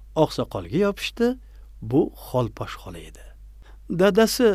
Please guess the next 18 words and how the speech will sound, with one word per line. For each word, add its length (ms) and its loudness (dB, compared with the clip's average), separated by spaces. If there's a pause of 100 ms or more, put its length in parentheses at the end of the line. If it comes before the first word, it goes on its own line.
(460)
gunohga 580 4
botmang, 480 4
dadasi", 460 4 (640)
dedi 380 4
chirqillab. 460 -4 (560)
"Mayli, 480 4 (420)
bilganini 600 4
qilsin, 300 0 (420)
o'g'limning 580 4 (160)
uvoli 440 6
tutsin. 360 -4 (640)
Bolam 440 2 (120)
deb 160 0 (100)
bag'rimga 520 0
bosgandim, 580 -4 (160)
iloyo 360 2 (140)
kosasi 360 2 (180)
oqarmasin." 600 0